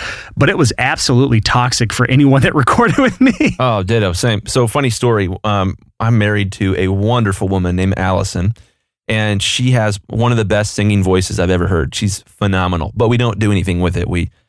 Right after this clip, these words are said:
Speaker 2: you know, we have a family and hang out with our kids <laughs> pretty much. When we first got engaged, she wrote a song for me, and we went to the studio and recorded it. And I'll never forget, this was sort of like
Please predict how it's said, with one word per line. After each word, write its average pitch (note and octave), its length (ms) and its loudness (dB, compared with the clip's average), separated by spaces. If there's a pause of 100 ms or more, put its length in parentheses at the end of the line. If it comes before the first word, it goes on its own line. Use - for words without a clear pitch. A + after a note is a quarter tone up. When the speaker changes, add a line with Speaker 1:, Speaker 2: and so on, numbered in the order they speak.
(240)
Speaker 2:
you F2 80 -2
know, E2+ 100 0
we F2+ 220 0 (160)
have F2+ 200 -4
a F2+ 40 -2
family E2+ 420 -2
and F2 80 -2
hang F2+ 140 0
out F2 60 -2
with E2+ 100 -2
our F2 80 -2
kids - 280 -4
<laughs> - 20 -14
pretty G2+ 220 -2
much. - 240 -6 (440)
When A2+ 320 2
we B2 180 2
first C#3 240 -2
got B2 140 0
engaged, G2+ 720 0
she - 180 0
wrote A#2+ 160 2
a A2+ 60 -2
song F#2+ 480 0
for F#2+ 180 -4
me, E2+ 240 0 (160)
and G#2+ 100 2
we F#2+ 60 2
went G2+ 160 0
to A2+ 60 2
the B2 80 2
studio F2+ 500 0 (540)
and G2+ 120 0
recorded G2+ 480 0
it. F#2+ 200 0
And F#2 100 0
I'll F2 80 0
never F#2 300 0
forget, G#2 320 0
this G2 160 0
was F#2+ 120 -2
sort F#2+ 280 0
of F2 180 0
like F2+ 400 -2